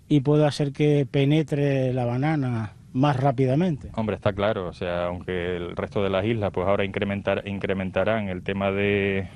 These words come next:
Speaker 2: pues, eh, intentarán, pues los precios, pues subirán, al bajar la marca van a subir los precios, pero está claro que es una parte, son unos millones de kilos de menos que, que no van a estar en el mercado, entonces eso va a entrar por otro lado. Yo estuve el otro día en, en la fruta, en la feria de fruta,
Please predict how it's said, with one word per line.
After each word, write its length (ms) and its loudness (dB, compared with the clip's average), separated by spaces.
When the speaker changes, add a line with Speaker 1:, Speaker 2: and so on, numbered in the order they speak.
Speaker 2:
pues, 220 -16
eh, 480 -12
intentarán, 640 0
pues 120 -6
los 100 -6
precios, 360 -4
pues 140 -12
subirán, 400 0
al 220 -2
bajar 200 0
la 80 0
marca 240 -2
van 120 -2
a 40 -6
subir 180 -6
los 100 -4
precios, 320 -4
pero 160 6
está 180 6
claro 320 6
que 140 2
es 60 0
una 340 -2
parte, 320 -2
son 160 -6
unos 100 -4
millones 320 -2
de 100 -2
kilos 220 -4
de 80 -4
menos 260 -6
que, 320 -2
que 80 -4
no 60 -2
van 120 2
a 20 -4
estar 160 -2
en 0 -
el 60 -2
mercado, 360 2
entonces 420 -6
eso 220 0
va 40 6
a 20 6
entrar 180 0
por 140 -4
otro 180 -6
lado. 280 -2
Yo 60 -2
estuve 160 0
el 40 2
otro 140 0
día 380 0
en, 120 -10
en 80 -2
la 80 2
fruta, 340 0
en 60 0
la 80 2
feria 200 0
de 80 2
fruta, 420 -2